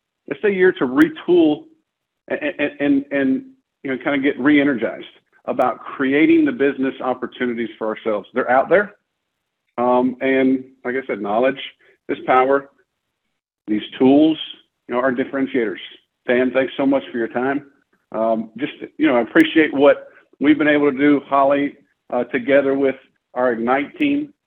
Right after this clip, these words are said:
And I think, you know, the, our broker community, our client community will s-, continue to see Fairway Ignite be a source of value to you as we keep bringing the Fairway Ignite team over into the wholesale channel here at Fairway.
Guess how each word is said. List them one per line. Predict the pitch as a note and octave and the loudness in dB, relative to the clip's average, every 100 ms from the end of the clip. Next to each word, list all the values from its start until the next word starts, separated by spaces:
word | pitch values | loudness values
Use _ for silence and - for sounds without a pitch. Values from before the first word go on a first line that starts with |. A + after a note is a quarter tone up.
| _ _ _ | _ _ _
And | C3 | -4
I | C3+ | -4
think, | E3 D#3+ - - | -2 -2 -4 -8
you | D#3 | -6
know, | B2+ | -4
the, | C3 B2+ - - - | -6 -8 -12 -10 -2
our | D3 | -2
broker | C3+ C#3+ D3 D3 | 0 0 0 -4
community, | - C#3 C#3+ D3+ C#3+ | -4 -4 -2 -2 -4
our | A#2+ | -4
client | - C#3+ C#3 B2+ | -4 -4 -4 -6
community | C3+ C#3 C#3 C#3 | -6 -4 -2 -4
will | C3 C3 | -4 -6
s-, | - - - | -8 -12 -6
continue | C3+ - F#3+ G3+ F#3+ | -6 -4 -2 0 -2
to | F3+ D3 - - | -4 -6 -8 -2
see | D3+ C3+ - _ _ _ - | 0 0 -4 _ _ _ -2
Fairway | D3 D3+ D3 C#3 | 0 2 2 0
Ignite | B2 B2 C#3 C#3 - A#2 | 0 -2 -2 -4 -6 -2
be | D3 D3 | 0 2
a | B2+ A#2+ - | -2 -6 -4
source | D3 C#3+ | -4 -4
of | C3+ G#2+ | -6 -4
value | A2 A#2+ C3 A2+ A2+ - | -2 -2 -2 -4 -6 -6
to | |
you | A#2 C#3+ B2 A#2+ _ _ _ _ _ C3 | 0 2 2 -2 _ _ _ _ _ -2
as | C3 A#2+ | -2 -2
we | C3 E3 D#3 _ - - | -2 -2 -4 _ -18 -8
keep | F3 B2+ B2+ | -8 -8 -4
bringing | C3+ C3+ C3 B2 | 0 2 2 0
the | A#2+ | 0
Fairway | B2+ B2+ B2 | -2 0 0
Ignite | A2+ A#2 A#2 - | -2 -2 -4 -6
team | A#2 A2+ A2+ _ _ - | -6 -6 -6 _ _ -6
over | A#2+ A2 | -4 -2
into | A2 A2 | -4 -4
the | |
wholesale | G#2 G2+ G#2+ G2 - _ _ - | -4 -6 -6 -8 -8 _ _ -10
channel | G#2+ G#2+ | -6 -6
here | G#2 G2+ | -4 -6
at | - | -4
Fairway. | G#2 F#2+ F#2+ | -4 -4 -6